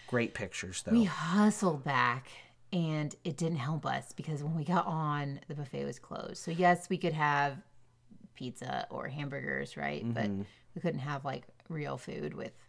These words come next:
Speaker 2: you know, fruit and things.
Speaker 1: Yeah, that is true. It was, and you say hustle back, but they dropped us off that ferry. We had to walk all the way around the harbor,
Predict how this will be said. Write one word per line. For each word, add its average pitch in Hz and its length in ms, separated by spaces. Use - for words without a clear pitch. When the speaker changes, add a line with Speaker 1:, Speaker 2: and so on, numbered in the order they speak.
Speaker 2:
you - 80
know, - 80
fruit 147 420
and - 120
things. - 440
Speaker 1:
Yeah, 85 300
that 101 280
is - 220
true. 196 280
It 202 140
was, 320 440
and 175 420
you 196 80
say 175 200
hustle 135 360
back, 107 320
but 110 420
they 135 220
dropped 147 340
us 135 160
off 131 240
that 120 180
ferry. 117 420
We 113 140
had 120 120
to 113 80
walk 110 300
all 123 200
the 135 80
way 127 160
around 117 300
the 98 80
harbor, 95 540